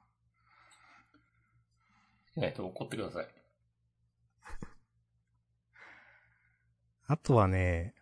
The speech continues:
Speaker 2: マガジンは、マガジンは東京リベンジャーズとかも読んでるけど、何読んでるかな。なんか、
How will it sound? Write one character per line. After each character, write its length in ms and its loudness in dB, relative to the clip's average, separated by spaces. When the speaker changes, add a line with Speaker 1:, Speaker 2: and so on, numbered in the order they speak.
Speaker 2:
マ 160 2
ガ 160 6
ジ 160 4
ン 220 2
は、 420 4
マ 220 -4
ガ 160 4
ジ 160 0
ン 180 6
は 160 4
東 340 6
京 320 6
リ 140 6
ベ 140 8
ン 100 8
ジ 80 4
ャ 40 6
ー 40 2
ズ 100 -2
と 60 -2
か 100 0
も 60 2
読 180 4
ん 80 4
で 100 2
る 120 -2
け 100 -4
ど、 400 -2
何 220 2
読 120 0
ん 60 -2
で 80 -4
る 80 -6
か 160 -6
な。 180 -6
な 120 2
ん 80 2
か、 220 -2